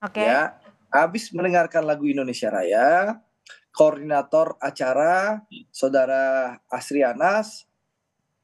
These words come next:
Speaker 2: pidato sebentar, lalu meng-, mengundang, eh, ketua-ketua asosiasi ini semua. Ada delapan organisasi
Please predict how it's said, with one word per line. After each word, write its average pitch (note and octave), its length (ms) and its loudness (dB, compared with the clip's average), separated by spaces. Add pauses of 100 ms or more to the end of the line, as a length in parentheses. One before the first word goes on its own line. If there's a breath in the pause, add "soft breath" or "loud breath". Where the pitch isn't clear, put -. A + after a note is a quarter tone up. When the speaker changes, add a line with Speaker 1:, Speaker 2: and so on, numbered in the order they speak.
(240)
Speaker 2:
pidato C#3+ 480 2
sebentar, D3 540 -2
lalu E3+ 240 -2
meng-, E3 300 -4 (100)
mengundang, D#3+ 840 0 (380)
eh, - 200 0 (300)
ketua-ketua E3 720 0
asosiasi D#3 720 -4
ini E3 80 -4
semua. C3 400 -4 (320)
Ada C#3+ 240 2
delapan D3 400 0
organisasi C#3+ 840 -2